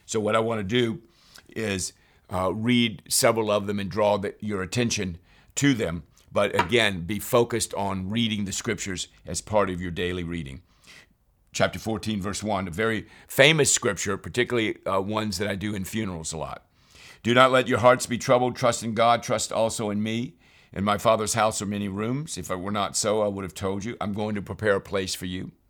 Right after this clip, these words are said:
If I go and prepare a place for you, I will come back and take you with me,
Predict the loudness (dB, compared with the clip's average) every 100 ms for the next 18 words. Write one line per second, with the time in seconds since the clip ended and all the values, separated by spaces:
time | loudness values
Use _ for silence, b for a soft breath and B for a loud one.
0 | b b b b b 0 2 6 6 6
1 | 2 4 4 4 4 2 2 0 2 2
2 | 0 0 0 4 4 2 -2 -4 -2 -2
3 | -2 -2 -6